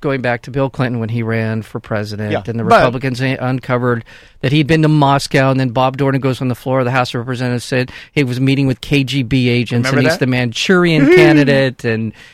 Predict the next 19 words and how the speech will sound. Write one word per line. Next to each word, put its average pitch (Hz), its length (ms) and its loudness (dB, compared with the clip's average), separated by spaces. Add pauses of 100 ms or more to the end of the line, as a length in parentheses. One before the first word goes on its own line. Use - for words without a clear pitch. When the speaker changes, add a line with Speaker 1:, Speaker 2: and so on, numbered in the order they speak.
(140)
Speaker 1:
yada, 156 500 4
yada. 143 300 2
He, 139 180 0 (220)
"Explain 208 640 2
yourself." 190 420 4
Speaker 2:
What - 120 6
was - 80 2
Speaker 1:
for - 60 6
Speaker 2:
he 226 140 2
Speaker 1:
me. - 80 2
Speaker 2:
doing 190 400 6
Speaker 1:
What 226 80 4
was - 140 2
he 233 80 2
doing? 196 280 4
Meeting 208 220 4
Speaker 2:
in 202 60 8
Speaker 1:
with 208 400 0
Speaker 2:
the 427 240 0